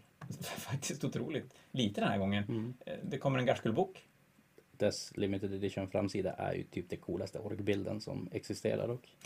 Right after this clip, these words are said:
Speaker 1: Det är faktiskt sant.
Speaker 2: Mm. Sen chromad Garskull där man ser han i så här mosaikformat nästan.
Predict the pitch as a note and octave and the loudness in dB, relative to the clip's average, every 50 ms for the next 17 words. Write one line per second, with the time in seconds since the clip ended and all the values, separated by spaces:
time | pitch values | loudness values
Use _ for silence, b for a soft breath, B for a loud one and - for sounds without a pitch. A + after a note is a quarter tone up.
0 | - - - A#2 A2+ A2 G#2 G#2+ G2+ A2+ G#2 - A2+ G#2+ - - - _ - A2+ | -14 -2 0 2 2 2 0 -2 -4 -4 -4 -6 -6 -6 -10 -16 -20 _ -2 0
1 | G#2+ G2+ G#2 G#2 G#2 - - - - G#2 G#2 G2 - - A#2 G#2+ G#2 G#2 A2+ G#2+ | 0 0 0 -2 -4 -6 -4 0 2 2 2 4 6 8 8 10 10 10 8 6
2 | G2 G2 G#2+ G#2 G#2+ A2 - - - F#2+ F#2+ G2 G2+ G2 - G#2 G2+ G2+ G#2+ A2 | 6 4 4 4 4 4 2 0 0 0 2 2 2 2 2 2 2 2 2 -2
3 | b b b b b b b b b - G#2 G2+ G2+ G2+ G2 - - G2+ G2 G2+ | b b b b b b b b b 0 2 4 4 4 2 2 2 2 4 4
4 | G2 G2 G2+ G#2+ - G#2 G#2+ G#2 - - G#2 G#2 G#2 G2+ - - - G#2+ G#2+ A2 | 4 4 2 2 2 2 2 2 2 4 4 4 2 2 2 2 4 4 6 4
5 | G#2+ G#2+ G#2+ - - A2 G#2 G#2 - - - G#2+ A2+ A2+ | 4 2 0 -2 -4 -4 -4 -4 -4 -4 -4 -4 -4 -6